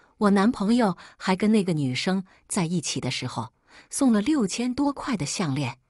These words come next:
结果还被人家嫌弃价钱便宜了。后面我男朋友实在忍不住分手了，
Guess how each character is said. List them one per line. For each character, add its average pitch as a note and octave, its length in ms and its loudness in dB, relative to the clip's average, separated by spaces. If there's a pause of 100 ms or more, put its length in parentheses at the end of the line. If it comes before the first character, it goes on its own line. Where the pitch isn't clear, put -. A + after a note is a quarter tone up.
(300)
结 G3 200 4
果 F3 140 2
还 D#3+ 200 -4
被 F3+ 140 0
人 D3+ 200 -2
家 F#3+ 180 -2
嫌 E3 280 -4
弃 F#3 180 -4
价 F#3+ 220 -4
钱 C3+ 180 -4
便 B2 320 -4
宜 E3+ 120 -2
了。 A2+ 180 -12 (440)
后 C4 220 0
面 F#3+ 260 4 (280)
我 F#3 100 2
男 E3 220 2
朋 F3 240 -2
友 F3 220 2 (200)
实 - 220 0
在 B3 160 0
忍 D3 240 -2
不 D#3 100 -2
住 F3 160 -2
分 C#4+ 240 -4
手 - 260 -4
了， - 200 -10